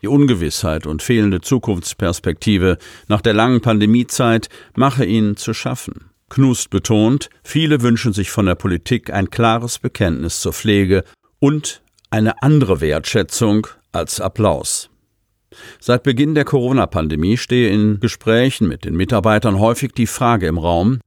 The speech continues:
„Wie lange kann ich das noch?“ Obwohl zu beobachten sei, dass es schwerer werde, Fachkräfte in allen Bereichen zu bekommen, gebe es derzeit keine Personalnot im Krankenhaus Hadeln.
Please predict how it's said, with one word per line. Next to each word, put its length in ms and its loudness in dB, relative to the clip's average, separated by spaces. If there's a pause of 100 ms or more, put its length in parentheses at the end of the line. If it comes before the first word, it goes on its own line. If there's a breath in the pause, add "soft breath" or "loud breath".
„Wie 140 2
lange 400 2 (100)
kann 240 -4
ich 180 -6
das 300 -12
noch?“ 260 -16 (180)
Obwohl 380 2
zu 160 -2
beobachten 600 0
sei, 320 2 (180 loud breath)
dass 180 -2
es 100 -2
schwerer 500 0
werde, 240 0
Fachkräfte 800 -4
in 220 -4
allen 300 2
Bereichen 480 0
zu 160 -6
bekommen, 480 0 (180 loud breath)
gebe 220 0
es 140 -2
derzeit 720 -2
keine 320 0
Personalnot 880 -2
im 140 -2
Krankenhaus 600 -8
Hadeln. 500 -6